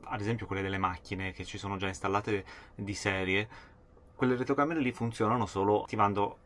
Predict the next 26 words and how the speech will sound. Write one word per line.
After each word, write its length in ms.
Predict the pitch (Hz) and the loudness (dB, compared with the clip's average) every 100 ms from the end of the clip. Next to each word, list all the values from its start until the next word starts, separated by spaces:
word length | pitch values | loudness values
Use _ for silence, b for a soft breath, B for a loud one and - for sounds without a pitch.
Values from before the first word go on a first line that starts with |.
| - | -4
la 180 | 107 | 0
retromarcia. 580 | 92 90 92 87 85 - - | 0 -2 -2 0 -2 -6 -6
Non 160 | 120 | -4
è 80 | 107 | -4
possibile 500 | 113 - 143 120 101 | -4 -2 0 2 2
vedere 540 | 98 98 101 98 98 | 2 4 4 4 0
come 580 | 95 113 107 107 - - - | 0 2 2 0 -6 -12 -8
è 100 | 110 | -4
messo 560 | 104 101 - 98 98 | -2 -4 -2 -2 -2
lo 120 | - 98 | -6 -8
scooter 380 | - 101 101 98 | -8 -6 -4 0
dietro 400 | 101 92 95 95 | 2 2 0 -4
mentre 300 | 95 - 101 | -4 -6 -4
viaggio. 500 | 92 90 87 92 - B B B B - | -2 -4 -4 -8 -8 B B B B 2
Quello 220 | 139 127 | 8 8
a 40 | |
me 80 | 107 | 6
interessa 520 | 107 92 107 98 90 | 2 4 4 4 -2
perché 440 | 90 95 98 80 - - - - | -8 -2 0 0 -8 -20 -20 -12
metti 300 | 113 107 - | -8 -8 -6
caso 300 | 104 110 104 | 0 2 2
che 340 | 104 107 101 101 | 2 4 4 2
magari 560 | 101 98 98 101 101 - | 0 0 0 0 -2 -4
cede 280 | - 101 | -4 -2
una 120 | 104 101 | 0 -2
corda, 540 | 95 95 98 101 98 | 0 2 2 2 0